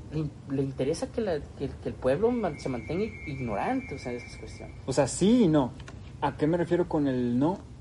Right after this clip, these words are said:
Speaker 2: Eh, como decía Paco, al final de cuentas la educación es una gran arma, güey. Eh,
Speaker 1: Cuando es
Speaker 2: y
Speaker 1: formativa.
Speaker 2: Sí, exactamente,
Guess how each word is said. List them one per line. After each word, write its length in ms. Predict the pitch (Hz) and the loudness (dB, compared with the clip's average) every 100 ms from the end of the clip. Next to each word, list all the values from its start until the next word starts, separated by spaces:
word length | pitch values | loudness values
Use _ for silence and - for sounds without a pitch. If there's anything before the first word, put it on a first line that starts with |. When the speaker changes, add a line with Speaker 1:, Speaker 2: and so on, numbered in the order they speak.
| - - - - - - | -16 -14 -16 -16 -16 -2
Speaker 2:
Eh, 480 | 143 135 131 127 110 - - - - - - - - - | 2 2 2 0 -2 -8 -16 -16 -16 -14 -14 -14 -14 -6
como 260 | - 151 135 | 0 2 2
decía 240 | 123 147 | 0 -2
Paco, 360 | - 190 127 104 - - - - - - | -4 -6 -8 -10 -12 -16 -16 -16 -14 -8
al 80 | 123 | -8
final 260 | - 139 156 | -2 2 2
de 100 | 185 | 2
cuentas 300 | 196 190 190 | 0 0 2
la 80 | 202 | 4
educación 420 | 185 123 - 151 | 4 2 -2 -2
es 140 | 160 | 0
una 140 | 185 175 | 0 0
gran 200 | 165 165 | -2 -4
arma, 260 | 185 156 | -4 -6
güey. 1160 | 107 - - - - - - - - - - 135 | -6 -10 -12 -12 -12 -12 -12 -12 -12 -12 -4 6
Eh, 280 | 160 143 143 | 8 8 8
Speaker 1:
Cuando 180 | 139 165 | 8 8
es 60 | |
Speaker 2:
y 40 | 156 | 10
Speaker 1:
formativa. 480 | 180 131 - 139 - - - - - | 10 8 4 -2 -2 -6 -8 -8 -4
Speaker 2:
Sí, 140 | - | 0
exactamente, 580 | 127 143 - 180 202 190 | 2 0 2 4 6 4